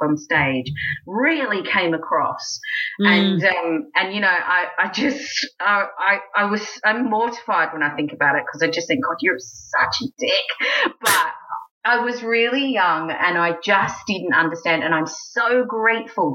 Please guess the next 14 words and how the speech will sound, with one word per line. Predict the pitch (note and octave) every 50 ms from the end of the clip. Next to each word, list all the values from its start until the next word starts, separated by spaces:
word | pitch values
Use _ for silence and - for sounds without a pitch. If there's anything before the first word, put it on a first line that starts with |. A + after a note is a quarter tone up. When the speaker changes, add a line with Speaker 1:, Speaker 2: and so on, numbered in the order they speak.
| -
Speaker 1:
to | - D3+
that | D#3 D#3 - - D3+
drummer | - E3+ E3+ E3+ E3 D3+ - - - - - - - - - -
now, | D#3+ E3 D#3+ D3 C3+ C3 C#3+ - - - - - -
whose | G#3+ G3 - -
name, | G3+ F#3+ F#3+ G3+ F#3 F3+ -
can | - G3+ F#3+
you | F#3+
believe | G3 F#3+ F3+ E3+ -
I | F3
can't | - - G#3 G3+ F3+
remember? | F3 E3+ F3+ F3 E3 D#3+
Um, | - -
Speaker 2:
<laughs> | - - - - C#4